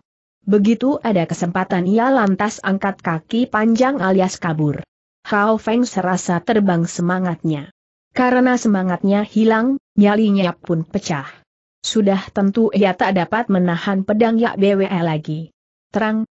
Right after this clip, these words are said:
goloknya pun segera jatuh karena didorong Yak Bwe. "No, no, demikian sebenarnya ia hendak meratap, Nona, ampunilah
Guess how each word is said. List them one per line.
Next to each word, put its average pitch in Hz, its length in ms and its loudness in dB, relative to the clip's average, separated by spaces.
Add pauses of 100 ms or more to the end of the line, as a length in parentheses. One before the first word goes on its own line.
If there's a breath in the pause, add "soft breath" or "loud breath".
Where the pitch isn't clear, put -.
goloknya 208 560 2
pun 208 320 0
segera 196 400 0
jatuh 190 480 -2
karena 214 560 0
didorong 202 560 2
Yak 220 240 2
Bwe. 226 720 2 (480)
"No, 202 320 6 (240)
no, 190 400 4 (160)
demikian 226 720 4
sebenarnya 214 720 2
ia 233 240 2
hendak 202 400 2
meratap, 196 560 0 (240)
Nona, 185 400 2 (160)
ampunilah 226 720 2